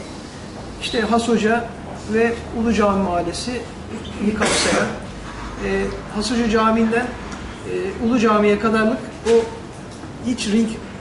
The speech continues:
yolu var ya, o ro-, yol arasındaki alan, yani bizim geleneksel alanımız, işte Köfünlü Camimizin, e, Efendi Camimizin, e,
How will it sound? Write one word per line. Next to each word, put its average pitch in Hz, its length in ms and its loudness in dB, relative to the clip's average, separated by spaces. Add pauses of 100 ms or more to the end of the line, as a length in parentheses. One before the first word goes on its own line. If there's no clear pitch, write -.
(160)
yolu 202 180 4
var 277 160 0
ya, - 60 0 (300)
o 247 40 0
ro-, 233 320 2 (140)
yol 240 180 4
arasındaki 208 580 0 (180)
alan, 196 260 0
yani 208 200 0
bizim 214 200 0
geleneksel 214 480 2 (760)
alanımız, 202 400 4
işte - 220 0 (540)
Köfünlü 220 340 4
Camimizin, 175 680 0 (680)
e, - 1600 -8
Efendi 220 340 4
Camimizin, 165 640 -2
e, 185 320 -2